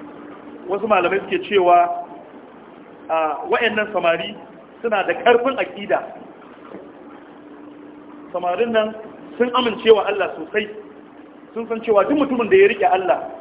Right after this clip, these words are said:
Allah ba zai kyale shi ba. Tunda dai har mun riga mun kafirce ma wa'annan abubuwan da suke bauta, Allah ta'ala zai taimake mu. Allah zai sauwaƙe mana al'amuranmu. Mu je mu ɓoye a cikin kogo.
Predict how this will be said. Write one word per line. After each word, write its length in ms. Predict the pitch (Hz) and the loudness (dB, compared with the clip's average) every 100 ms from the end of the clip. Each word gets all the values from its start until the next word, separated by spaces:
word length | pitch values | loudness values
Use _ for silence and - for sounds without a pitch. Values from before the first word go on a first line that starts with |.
| - | -2
Allah 220 | 226 208 | 2 2
ba 80 | 175 | 0
zai 100 | 196 | -4
kyale 280 | 185 180 151 | -2 -4 -4
shi 80 | 139 | -8
ba. 140 | 131 - - - - - - - - - - - - - - - - - - - | -10 -12 -20 -20 -20 -20 -20 -20 -20 -20 -20 -20 -20 -20 -20 -20 -20 -20 -20 -10
Tunda 200 | 262 240 | -2 2
dai 160 | 208 208 | 2 4
har 120 | 208 | 2
mun 140 | 220 | 2
riga 200 | 220 214 | 2 2
mun 140 | 214 214 | 0 -2
kafirce 520 | 214 233 202 156 202 | 2 2 0 0 -2
ma 80 | 185 | 0
wa'annan 240 | 196 190 190 | -2 -4 -2
abubuwan 240 | 196 202 | -2 -2
da 80 | 165 | -6
suke 180 | - 180 | -6 -4
bauta, 320 | 156 151 196 - - - - - | -4 -2 -2 -2 -14 -18 -12 -4
Allah 240 | 214 202 - | 0 0 0
ta'ala 680 | 196 208 214 208 208 - - - - | 2 4 4 2 -2 -12 -18 -20 -6
zai 140 | 233 220 | -4 -2
taimake 460 | 185 160 151 196 190 | -4 -4 -2 0 -2
mu. 100 | 190 - - - - - - - - - | -4 -14 -18 -20 -20 -20 -20 -20 -20 -2
Allah 340 | 220 226 202 180 | -2 2 0 4
zai 120 | 220 - | 4 4
sauwaƙe 380 | 247 247 - 220 | 2 2 2 -2
mana 160 | 214 185 | -2 -2
al'amuranmu. 600 | 190 190 196 185 143 127 - - - - - - - 170 | -2 -2 -4 -6 -8 -16 -20 -20 -20 -20 -20 -20 -20 -14
Mu 120 | 180 | -10
je 160 | 202 247 | -2 0
mu 120 | 208 | 0
ɓoye 360 | - 240 240 196 | 0 2 2 2
a 80 | - | 0
cikin 220 | - 214 208 | -2 -8 -2
kogo. 340 | - 294 | -2 0